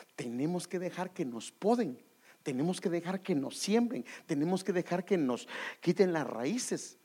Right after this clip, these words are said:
de lo que traímos, porque, de lo que trajimos de algún lugar,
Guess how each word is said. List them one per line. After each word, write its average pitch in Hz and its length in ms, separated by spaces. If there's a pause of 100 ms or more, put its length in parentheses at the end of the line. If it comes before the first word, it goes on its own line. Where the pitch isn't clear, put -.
(320)
de 135 220
lo 131 160
que 135 120
traímos, 165 560
porque, - 300
de 147 140
lo 127 100
que 139 100
trajimos 185 640
de 135 80
algún 180 300
lugar, 175 320